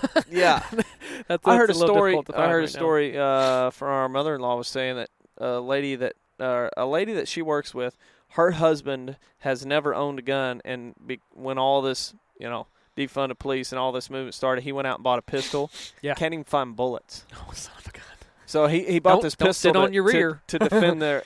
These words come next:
Speaker 1: their house and
Speaker 2: Yeah.
Speaker 1: can't even get bullets
Speaker 2: He's gonna
Speaker 1: for
Speaker 2: throw
Speaker 1: it.
Speaker 2: it at him.
Speaker 1: <laughs> I guess club 'em to death.
Speaker 2: <laughs> Uh,
Speaker 1: Yeah.
Speaker 2: hope it's got a long barrel, just that
Speaker 1: Yeah.
Speaker 2: extended reach.
Speaker 1: Yeah.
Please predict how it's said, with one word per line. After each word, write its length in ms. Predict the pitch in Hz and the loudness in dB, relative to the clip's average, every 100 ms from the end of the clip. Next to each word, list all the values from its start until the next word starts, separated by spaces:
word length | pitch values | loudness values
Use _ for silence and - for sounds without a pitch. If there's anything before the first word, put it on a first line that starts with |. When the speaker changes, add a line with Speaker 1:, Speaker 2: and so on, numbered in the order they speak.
| - | -4
Speaker 1:
their 180 | 147 139 | 0 2
house 480 | 127 151 139 123 - | 4 2 2 0 -4
and 80 | 135 | -6
Speaker 2:
Yeah. 180 | 135 123 _ _ _ _ _ - | -6 -8 _ _ _ _ _ -2
Speaker 1:
can't 160 | 160 | 0
even 140 | 151 131 | 0 -2
get 180 | 127 131 | -4 0
bullets 260 | 147 139 | 0 0
Speaker 2:
He's 100 | - | -4
gonna 160 | 175 113 | -4 -4
Speaker 1:
for 80 | 110 | -2
Speaker 2:
throw 240 | 220 208 | 2 2
Speaker 1:
it. 60 | - | 0
Speaker 2:
it 100 | - - - | -10 -2 8
at 140 | 285 | 8
him. 60 | - | 8
Speaker 1:
<laughs> 0 | |
I 40 | 302 | -4
guess 400 | - 311 285 - | 8 12 12 8
club 400 | 226 214 269 240 | 6 10 12 12
'em 180 | 208 135 | 6 4
to 140 | 240 | 2
death. 300 | 135 127 - - - | 2 2 0 -4 -8
Speaker 2:
<laughs> 1040 | 160 - 285 - - 226 262 262 247 - | -6 0 0 2 -4 -8 -10 -8 -10 -4
Uh, 520 | 370 349 330 320 302 277 - - | 0 0 -2 -4 -8 -10 -16 -8
Speaker 1:
Yeah. 280 | 131 123 - - _ | -4 -4 -6 -12 _
Speaker 2:
hope 200 | 185 240 | -2 0
it's 100 | 233 | 2
got 140 | 208 180 | 2 4
a 60 | |
long 240 | 185 220 180 | 4 2 4
barrel, 300 | 170 226 185 | 4 6 4
just 160 | 165 - | 2 -2
that 180 | 175 165 | 0 0
Speaker 1:
Yeah. 60 | |
Speaker 2:
extended 480 | 160 - 208 214 190 | -4 0 0 2 0
reach. 340 | 240 262 147 | 0 -2 0
Speaker 1:
Yeah. 140 | 269 | 8